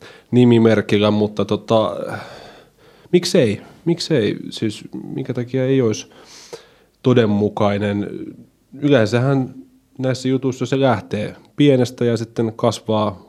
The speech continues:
huomaamattaan suuremmaksi.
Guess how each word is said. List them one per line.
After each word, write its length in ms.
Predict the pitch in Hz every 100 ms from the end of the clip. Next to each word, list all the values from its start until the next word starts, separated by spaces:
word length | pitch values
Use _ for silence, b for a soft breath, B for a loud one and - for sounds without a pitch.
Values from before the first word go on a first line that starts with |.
| -
huomaamattaan 1160 | 135 117 110 107 110 104 - 117 113 107 98 98 b b b b
suuremmaksi. 840 | - 107 98 90 92 90 - 107